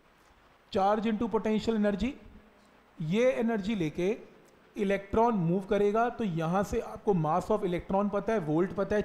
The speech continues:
charge पता है, तो क्या आ जाएगी? Velocity। क्लियर है यहाँ तक? Particle की क्या आ गई? Velocity। कोई डाउट इसमें?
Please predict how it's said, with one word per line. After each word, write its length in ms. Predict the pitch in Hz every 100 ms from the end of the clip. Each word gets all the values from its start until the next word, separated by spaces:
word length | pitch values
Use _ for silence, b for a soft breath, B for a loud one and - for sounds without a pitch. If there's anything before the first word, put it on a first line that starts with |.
| -
charge 300 | 170 208 196
पता 200 | 196 208
है, 60 |
तो 80 | 208
क्या 180 | 202 185
आ 40 |
जाएगी? 440 | 190 196 196 220 302 - - - - - -
Velocity। 420 | 151 139 - - - - _ - - _ _ _ - - - _ -
क्लियर 200 | 185 196
है 60 | 208
यहाँ 140 | 202
तक? 160 | 208 262 - - - - - - _ _ -
Particle 360 | 175 175 196
की 100 | 202
क्या 160 | 208 202
आ 40 | 190
गई? 180 | 220 294 - - 143
Velocity। 380 | 143 131 - - - - - - _ _ _ -
कोई 80 | 165
डाउट 240 | 180 196
इसमें? 260 | 202 - 220